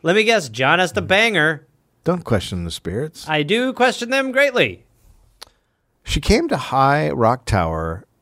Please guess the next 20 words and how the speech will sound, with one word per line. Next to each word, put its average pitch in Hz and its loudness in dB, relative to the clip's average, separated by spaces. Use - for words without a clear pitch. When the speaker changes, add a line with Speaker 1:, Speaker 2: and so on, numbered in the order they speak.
Speaker 2:
and 110 0
soon 107 -2
was 104 -2
having 101 2
labor 92 0
pains. 73 -10
Her 147 0
husband 202 0
assured 127 2
everyone 131 2
she - -6
was 104 0
not 113 0
pregnant. 82 -4
Speaker 1:
Nope. 117 -14
Speaker 2:
Her 127 2
labor 160 0
lasted 127 -2
two 131 -2
hours. 90 -10